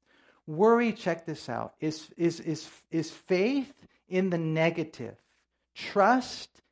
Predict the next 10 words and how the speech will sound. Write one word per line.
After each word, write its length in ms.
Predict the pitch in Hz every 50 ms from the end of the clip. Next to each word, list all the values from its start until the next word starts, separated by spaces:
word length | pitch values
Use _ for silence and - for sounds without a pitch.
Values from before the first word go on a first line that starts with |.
| _ _ -
in 140 | 185 180
the 160 | 165 190 180 180
unpleasant, 880 | 180 175 165 170 - - 180 151 151 156 151 - 131 117 107 101 - _ _ _ _ _ _ _ -
assurance 1000 | 147 - - - - - 220 214 226 254 262 233 165 123 113 123 - - - -
of 340 | - 165 175 180 160 156 147
disaster, 960 | 165 160 143 - 156 143 143 147 156 156 - - - - 123 117 110 110 113 - _ _ _ _ _ -
and 300 | 160 165 170 165 160 135
belief 960 | 165 165 156 156 156 156 196 233 247 190 147 139 143 143 - - - _ - -
in 300 | - 175 165 170 165 143
defeat. 640 | - 139 123 - - - - - 131 117 110 101